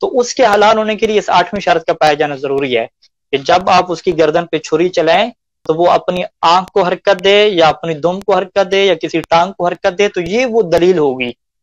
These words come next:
ये वो शर्त होगी कि आपका जानवर क्या हुआ है, हलाल हुआ है। लेकिन अगर उसने कोई हरकत नहीं की,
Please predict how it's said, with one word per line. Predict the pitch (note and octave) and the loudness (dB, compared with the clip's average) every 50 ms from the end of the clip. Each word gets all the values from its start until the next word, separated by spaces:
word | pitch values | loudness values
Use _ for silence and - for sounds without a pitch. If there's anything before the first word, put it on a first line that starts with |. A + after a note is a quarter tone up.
| _ - | _ -2
ये | E3+ G#3 A#3 | 0 2 2
वो | A3+ A#3 | 2 2
शर्त | A3 - G#3 G3+ G#3 G3+ G#3 | 2 2 2 2 2 2 0
होगी | G3+ F#3+ G#3 G#3 | -2 -2 -2 -2
कि | - G3 | 2 2
आपका | F3+ F3 E3+ - F3+ | 2 2 2 -2 -2
जानवर | D#3 E3 D#3+ D#3+ D#3+ D#3+ | 0 0 0 0 0 -2
क्या | D#3+ - E3 D#3+ | 0 0 0 2
हुआ | D3+ D3+ D#3 | 2 2 0
है, | C#3+ | 0
हलाल | C3+ C3 B2+ B2+ A#2 A#2 | 0 0 0 0 0 -2
हुआ | A2 A2+ G#2+ | -4 -10 -12
है। | - _ _ _ _ _ _ _ _ _ _ _ C3 | -14 _ _ _ _ _ _ _ _ _ _ _ -2
लेकिन | C3+ C3+ - - F3+ F3+ | 0 0 2 2 0 0
अगर | F#3 E3+ E3+ G3 F#3 | 0 0 0 2 0
उसने | F#3 F3 - G3 G3+ | 0 -2 -2 -4 -6
कोई | F#3 - - A#3+ A#3+ | -4 0 0 2 2
हरकत | F#3 F3+ F3 - F#3+ F3+ - | 2 2 0 0 -2 -2 -2
नहीं | D#3 D3+ | -4 -4
की, | C#3+ - C#3+ | -4 -4 -6